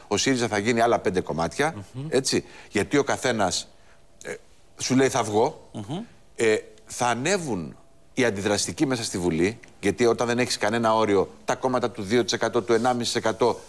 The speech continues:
Speaker 1: πολλές αντιδραστικές ομάδες αποφασίζουσες
Speaker 2: Ε, με
Speaker 1: μέχρι
Speaker 2: όριο,
Speaker 1: αριστερής.
Speaker 2: απλή αναλογική με όριο, υποθέτω,
Speaker 1: Όχι,
Speaker 2: είναι
Speaker 1: δεν
Speaker 2: και
Speaker 1: υπάρχει,
Speaker 2: γίνεται.
Speaker 1: δεν υπάρχει. Αυτό που έχει ψηφίσει ο κύριος Τσίπρας είναι ασαφές. Απλή αναλογική.
Speaker 2: Μμ.
Speaker 1: Δεν υπάρχει όριο. Όταν, λοιπόν, λες ότι είμαι με την απλή αναλογική, είσαι με αυτό το σύστημα.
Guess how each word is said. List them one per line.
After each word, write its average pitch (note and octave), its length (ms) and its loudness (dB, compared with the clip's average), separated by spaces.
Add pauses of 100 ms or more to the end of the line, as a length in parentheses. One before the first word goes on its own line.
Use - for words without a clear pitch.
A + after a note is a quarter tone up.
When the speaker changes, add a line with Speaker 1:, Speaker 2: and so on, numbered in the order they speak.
(160)
Speaker 1:
πολλές D3+ 380 2
αντιδραστικές B2 560 0
ομάδες B2 360 0 (120)
αποφασίζουσες B2 1120 0 (100)
Speaker 2:
Ε, - 80 -4
με A2 60 0
Speaker 1:
μέχρι C#3+ 160 2
Speaker 2:
όριο, D#3 120 4
Speaker 1:
αριστερής. - 400 2
Speaker 2:
απλή D#3 120 2
αναλογική B2+ 380 -2
με D#3 160 0
όριο, A2+ 220 2
υποθέτω, E2+ 440 -8
Speaker 1:
Όχι, E2 120 -6
Speaker 2:
είναι F2 80 -4
Speaker 1:
δεν F2+ 100 -2
Speaker 2:
και - 60 -6
Speaker 1:
υπάρχει, D2+ 240 -2
Speaker 2:
γίνεται. D2 220 -10
Speaker 1:
δεν G#3 120 2
υπάρχει. - 440 -2 (180)
Αυτό - 280 0
που C#3 100 0
έχει C3+ 120 -2
ψηφίσει B2+ 340 -6
ο - 20 -6
κύριος G#2+ 240 2
Τσίπρας A3 300 0
είναι C4+ 100 -2
ασαφές. - 460 0 (180)
Απλή - 260 0
αναλογική. A#3+ 560 2 (180)
Speaker 2:
Μμ. D3 60 -10 (380)
Speaker 1:
Δεν A#3 140 0
υπάρχει G2+ 300 0
όριο. G2 360 4 (240)
Όταν, F3+ 240 0
λοιπόν, F3 220 2
λες F3 160 2
ότι E3 140 -2
είμαι F3 120 2
με D3+ 80 0
την C3+ 100 -2
απλή C3+ 180 2
αναλογική, D3+ 340 2
είσαι C4 140 -2
με D4 60 0
αυτό C#4 160 -2
το C4 60 -2
σύστημα. G2 420 -2